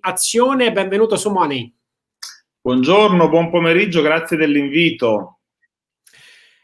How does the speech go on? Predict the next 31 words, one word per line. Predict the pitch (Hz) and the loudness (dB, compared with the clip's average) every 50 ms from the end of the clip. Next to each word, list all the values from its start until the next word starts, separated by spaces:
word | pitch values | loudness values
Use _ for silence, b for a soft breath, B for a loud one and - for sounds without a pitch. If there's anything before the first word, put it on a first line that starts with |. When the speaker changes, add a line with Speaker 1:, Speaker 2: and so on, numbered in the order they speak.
| b b b - | b b b -4
Speaker 1:
Allora, | - 294 269 208 175 165 175 151 | -2 0 2 2 2 2 0 0
calza | - 240 269 254 214 220 | 0 2 2 2 2 0
a | 214 214 | 0 0
pennello | 214 214 220 226 226 214 196 185 170 170 | 0 0 0 0 0 0 0 0 -2 -2
questa | 160 180 170 190 | -2 -2 -2 -4
presenza | 185 185 196 196 190 196 214 233 240 247 233 233 - 240 233 220 202 185 | -4 -2 -2 -2 0 0 0 0 0 -2 -4 -4 -2 0 0 2 2 0
per | - 175 160 131 | -2 -4 -4 -4
commentare, | - 185 175 185 190 202 208 202 202 190 185 190 214 233 233 226 214 208 208 190 - | -4 -6 -6 -4 -2 -2 -2 -2 -2 0 2 2 2 2 2 2 0 0 0 -2 -4
eh, | 175 165 160 160 156 156 151 147 147 147 143 143 143 139 139 139 131 | -4 -4 -4 -4 -4 -4 -4 -4 -4 -4 -6 -6 -8 -8 -10 -12 -8
questi | 160 165 160 151 - - 160 143 | -8 -6 -6 -6 -8 -8 -8 -8
stati | - - - - - 185 196 - 202 196 202 190 185 170 | -8 -10 -6 -2 0 2 4 4 4 2 0 -6 -8 -6
generali | 135 151 165 160 165 165 175 180 185 185 185 170 165 147 | -4 -4 -2 -2 -2 0 0 2 2 2 2 0 -2 -2
dell'economia. | 135 143 185 190 185 180 165 - 175 175 175 190 202 233 269 277 254 226 196 170 160 143 | -4 -4 -6 -4 -6 -6 -6 -4 -4 -4 -4 -4 -2 -2 0 2 2 2 2 2 0 0
Eh, | 139 151 147 143 143 139 139 139 135 135 | -2 -6 -6 -6 -6 -6 -8 -8 -8 -8
il | 135 135 | -8 -10
senatore | 131 - 147 147 135 147 151 147 | -10 -10 -10 -10 -10 -8 -8 -8
Richetti | 143 147 139 - 180 180 180 165 | -8 -8 -8 -6 -6 -6 -4 -4
non | 147 151 156 165 | -2 -2 0 2
ha | 170 | 2
usato, | 165 151 143 170 175 175 170 165 165 | 2 2 2 2 2 4 2 2 0
insomma, | 151 135 - 165 160 156 156 151 143 143 | -2 -2 -2 -4 -4 -2 -2 -2 -2 -2
no, | 151 156 151 147 | -2 -4 -4 -4
giri | 147 147 190 214 208 | -4 -2 0 0 0
di | 190 185 | 0 0
parole, | 185 190 190 226 226 208 170 156 151 | 0 0 2 2 4 4 4 2 2
no, | 160 185 | 2 2
in | 175 151 | 0 0
questi | 139 - 160 143 - - 160 | 0 -2 -4 -4 -4 -6 -6
giorni | 139 156 175 175 175 170 151 151 151 143 131 | -2 -2 0 0 0 0 0 -2 -4 -4 -4
per | 160 160 160 160 156 156 151 139 139 | -4 -4 -2 -2 -2 -4 -4 -6 -6
descrivere, | 139 165 151 - - - - 190 190 202 202 196 170 175 165 156 160 160 143 131 | -4 -4 -4 -4 -6 -6 -4 -4 -2 0 0 0 0 0 0 0 0 -2 -4 -6